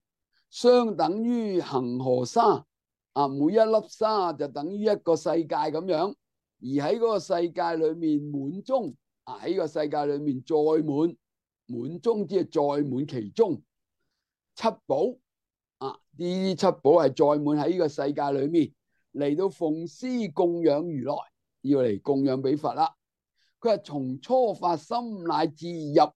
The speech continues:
究竟清涼菩提，即係由最初發菩提心，乃至到入住究竟，即係最終成佛，叫做清涼菩提。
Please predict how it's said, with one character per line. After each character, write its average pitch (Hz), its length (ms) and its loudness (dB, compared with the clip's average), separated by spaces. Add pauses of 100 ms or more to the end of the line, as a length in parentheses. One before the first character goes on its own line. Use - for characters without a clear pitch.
(160)
究 165 400 6
竟 151 1300 -2 (380)
清 254 260 2
涼 131 440 4
菩 135 220 4
提， 143 260 2 (440)
即 175 120 4
係 131 120 6
由 143 140 -8
最 147 260 6
初 165 440 0
發 135 160 -8
菩 120 240 -12
提 113 180 -6
心， 180 260 4 (340)
乃 135 300 2
至 165 220 -4
到 160 160 6
入 147 260 4
住 147 400 0 (300)
究 156 340 4
竟， 156 300 0 (260)
即 151 140 -4
係 - 40 -10
最 139 300 4
終 170 280 0
成 107 280 -8
佛， 143 200 0 (500)
叫 160 180 6
做 135 200 4
清 214 480 0
涼 110 300 -2
菩 117 280 -4
提。 135 80 -4